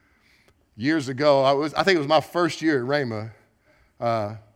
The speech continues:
one of my mentors was telling the story he w-, about, he'd heard a couple students talking about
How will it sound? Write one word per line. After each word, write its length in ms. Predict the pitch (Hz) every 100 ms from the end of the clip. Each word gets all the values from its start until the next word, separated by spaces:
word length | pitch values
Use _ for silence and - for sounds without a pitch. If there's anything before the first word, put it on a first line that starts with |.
| _ _
one 160 | 123 143
of 60 |
my 120 | 131 135
mentors 400 | 131 147 127 110
was 100 | 120
telling 280 | 143 123
the 40 | 117
story 280 | - 139 127
he 100 | 127
w-, 200 | 117 117
about, 360 | 110 123 117
he'd 160 | 127 123
heard 160 | 123
a 60 | 120
couple 200 | 127 113
students 260 | - 131 107
talking 280 | 120 113 113
about 220 | 120